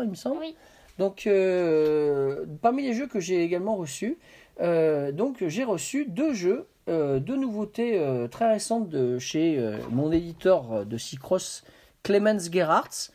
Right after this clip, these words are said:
Speaker 1: Donc, les amateurs de jeux abstraits, c'est maintenant, faut écouter. Euh, j'ai reçu deux nouveautés qui sont sorties, je pense, à Essen.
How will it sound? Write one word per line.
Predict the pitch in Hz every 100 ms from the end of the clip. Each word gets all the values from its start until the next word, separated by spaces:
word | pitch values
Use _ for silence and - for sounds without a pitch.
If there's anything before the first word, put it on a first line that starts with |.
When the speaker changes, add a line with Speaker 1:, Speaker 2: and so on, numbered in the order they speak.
| _ _ -
Speaker 1:
Donc, | 135
les | 160
amateurs | 196 202 202 208
de |
jeux | 190
abstraits, | 196 - 208 208
c'est | 165
maintenant, | 165 165 254
faut | -
écouter. | 143 143 202 294 _ _ _ - - - - -
Euh, | - 139 135 131 123 120
j'ai | 127 208
reçu | 220 180 - 247 285 196
deux | 160 247 285
nouveautés | 240 220 190 190 202
qui | 208
sont | -
sorties, | 147 160 -
je | 175
pense, | 156 - 214
à | 156
Essen. | 131 139 190